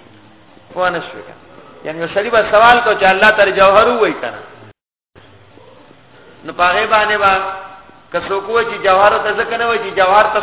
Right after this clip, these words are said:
څوک منقسم دی؟ ممکن خاص کنه. نو بیا به الله تعالی کې سم راشي. الله به ممکن خاص شي کنه. نو معترض وایي چې نه، ضروري خو نه ده چې ممکن خاص ته تقسیم شي. کم ممکن دی ته منقسم شي؟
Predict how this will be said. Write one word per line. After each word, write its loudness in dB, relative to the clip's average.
څوک -4
منقسم -4
دی؟ -10
ممکن -4
خاص 2
کنه. -4
نو -12
بیا 2
به 2
الله 0
تعالی 2
کې -6
سم 0
راشي. 0
الله 2
به 2
ممکن -4
خاص 2
شي -10
کنه. -10
نو -8
معترض -2
وایي 0
چې -6
نه، 2
ضروري -2
خو -6
نه -10
ده -2
چې -8
ممکن -8
خاص 2
ته -6
تقسیم -16
شي. -16
کم -4
ممکن -6
دی -4
ته -4
منقسم -6
شي؟ -14